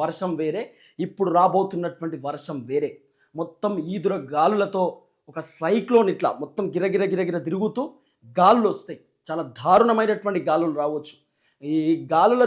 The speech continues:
దెబ్బకు చెట్లు ఇరిగిపోయి ఇద్దరు ముగ్గురు ప్రాణాలు కూడా కోల్పోయారు already తెలంగాణలో. కాబట్టి చాలా దారుణమైనటువంటి సిచ్యువేషన్ ఉంది. అత్యవసర పనులు ఉంటే తప్ప బయటికి రావద్దు. ఆ అత్యవసర కూడా నిత్యావసర సరుకుల కోసం పోతామో, కూరగాయల కోసం పోతామో, ఇవన్నీ బంద్ చేసుకోరు రెండు మూడు రోజులు.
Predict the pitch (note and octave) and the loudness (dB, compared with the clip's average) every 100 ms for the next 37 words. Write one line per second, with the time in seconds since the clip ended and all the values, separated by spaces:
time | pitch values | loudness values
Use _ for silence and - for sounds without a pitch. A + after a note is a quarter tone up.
0 | G3+ F3+ G3+ B3 - F#3+ - G#3 G#3+ G3 | 4 2 -2 -4 -8 -8 -6 -4 -4 -2
1 | G3 A3 G#3 G3 F#3+ F#3+ F#3+ E3+ G3 G#3 | -2 -2 -2 -2 0 0 0 0 2 2
2 | G#3+ F3+ F#3 F#3+ F3+ D#3+ E3 D#3+ D3+ E3 | 2 2 -2 -4 -4 -4 -6 -10 -8 -6
3 | F3 C#3+ - _ _ _ _ F3 A3 B3 | -6 -8 -12 _ _ _ _ -4 -4 0
4 | B3 G#3+ D#3+ F3 A3+ A#3 A#3 A3 G#3 G3 | 0 2 4 4 4 2 0 0 -4 -6
5 | F3 F#3+ F#3+ G3 F#3+ A#3+ F3 F3 _ C4+ | -8 0 0 0 -6 -2 -2 -2 _ 6
6 | C4 C4 - B3 A#3 F#3+ G#3+ G3+ G3 G3+ | 6 4 2 2 2 2 2 0 0 -4
7 | G3 F3 B3 G3 G3 E3+ D#3+ D3+ C3 D#3+ | -6 -8 0 0 0 -2 0 -2 -2 -6
8 | - _ _ _ - A3+ A3+ A#3 A3+ A3+ | -8 _ _ _ 4 6 4 4 4 4
9 | A3+ G#3+ B3+ G#3+ F#3+ F#3 F#3+ G3+ G3 G3 | 2 2 2 0 0 -4 0 0 -2 -4
10 | F3 F3+ F#3+ F#3 F3 F3 E3+ F3 E3+ F3 | -6 -4 -4 -4 -8 -6 -6 -6 -6 -6
11 | F#3+ G3 G3 F#3+ F#3 F3 F3 E3+ A3 G3+ | -2 2 2 2 -2 -8 -10 -8 -8 0
12 | G#3 G3+ F#3+ A3+ A#3 A#3 E3+ D#3 F3+ F3 | 0 2 -2 0 0 0 -2 0 -2 -4
13 | D3+ E3+ D#3+ | -4 -6 -6